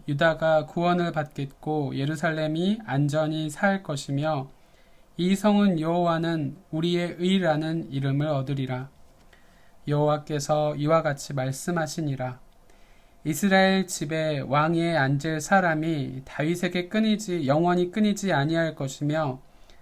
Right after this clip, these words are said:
내 앞에서 번제를 드리며 소제를 사르며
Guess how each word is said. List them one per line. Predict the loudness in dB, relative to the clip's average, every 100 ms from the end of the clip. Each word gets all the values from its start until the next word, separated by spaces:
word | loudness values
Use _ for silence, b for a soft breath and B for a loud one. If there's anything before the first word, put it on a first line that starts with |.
| b b -6
내 | 0 2
앞에서 | 0 0 -4 -4 -2 -2 -2
번제를 | -2 -2 0 -2 -2 -2
드리며 | -2 0 0 -2
소제를 | 0 0 0 0
사르며 | 2 2 2 0 0 -2 -4